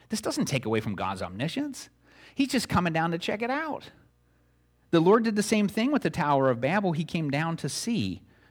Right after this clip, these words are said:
We see that in Genesis eleven five. Only after he saw firsthand what they were doing did he confuse their language and cause them to s-,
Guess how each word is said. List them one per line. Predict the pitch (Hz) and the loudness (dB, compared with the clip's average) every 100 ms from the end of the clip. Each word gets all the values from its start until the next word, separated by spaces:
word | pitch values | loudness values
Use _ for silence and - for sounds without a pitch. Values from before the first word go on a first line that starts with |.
| - | -8
We | |
see | 131 - 143 | -6 -4 -2
that | 143 156 | -2 -2
in | 110 | -2
Genesis | 101 113 113 - 101 | -2 -2 -4 -6 -6
eleven | 101 101 95 | -4 -4 -6
five. | 92 135 147 82 80 - _ _ _ _ _ _ _ _ _ _ _ _ - | -8 -6 -6 -8 -10 -18 _ _ _ _ _ _ _ _ _ _ _ _ 4
Only | 165 214 202 | 4 6 2
after | 190 - | 0 0
he | 160 | 0
saw | - 170 165 | 2 2 2
firsthand | 156 139 151 160 | 0 -2 -2 0
what | 139 127 | 0 0
they | 131 | 0
were | 123 | 0
doing | 113 151 156 | 0 0 0
did | 123 | 0
he | 120 | -2
confuse | 117 117 104 - - - 170 202 | -2 -4 -4 -10 -18 0 2 4
their | 180 156 | 4 2
language | 123 127 143 127 117 | 2 2 2 0 0
and | 110 | -2
cause | 143 156 151 | 0 0 0
them | 139 | 0
to | 120 | 0
s-, | - - | -2 -8